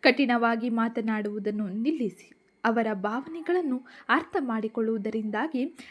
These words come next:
ಸಮಸ್ಯೆಗಳು ಕಡಿಮೆ ಮಾಡಬಹುದು. ಕೇತು ಎರಡನೇ ಮನೆಯಲ್ಲಿ ಇರುವುದರಿಂದಾಗಿ ಕುಟುಂಬ ಸಂಬಂಧಗಳಲ್ಲಿ ಆಧ್ಯಾತ್ಮಿಕ ದೃಷ್ಟಿಕೋನ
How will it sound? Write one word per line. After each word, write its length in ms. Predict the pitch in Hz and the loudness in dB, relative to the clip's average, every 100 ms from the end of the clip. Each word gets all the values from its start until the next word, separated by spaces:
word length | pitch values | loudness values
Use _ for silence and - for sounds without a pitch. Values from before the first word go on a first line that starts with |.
| - - | -2 4
ಸಮಸ್ಯೆಗಳು 720 | 247 359 - 381 370 262 214 | 4 4 0 0 0 -2 -4
ಕಡಿಮೆ 420 | - 359 339 233 | -6 -6 -4 -4
ಮಾಡಬಹುದು. 580 | 208 196 190 185 202 - _ - - _ - | -4 -6 -8 -8 -10 -10 _ -20 -20 _ 4
ಕೇತು 380 | 349 285 254 226 | 6 6 4 2
ಎರಡನೇ 420 | 254 285 240 233 | 4 4 2 0
ಮನೆಯಲ್ಲಿ 600 | 220 220 220 220 220 - | -2 0 2 2 0 0
ಇರುವುದರಿಂದಾಗಿ 1200 | 240 247 220 220 214 208 233 359 247 294 - - - | -2 -2 -2 -4 -4 -4 -4 -4 -2 -2 -2 -8 0
ಕುಟುಂಬ 360 | 349 330 247 | 2 2 -4
ಸಂಬಂಧಗಳಲ್ಲಿ 1200 | - - 294 359 415 359 294 240 220 214 214 214 - - | -10 -6 -4 -2 -2 0 -2 0 -2 0 -2 -2 -6 -8
ಆಧ್ಯಾತ್ಮಿಕ 840 | 208 294 - 240 233 226 214 214 - | -4 -4 -4 -4 -4 -6 -6 -6 -8
ದೃಷ್ಟಿಕೋನ 920 | 208 208 277 302 - 240 - 220 311 | -10 -8 -4 -4 -4 -6 -4 -4 0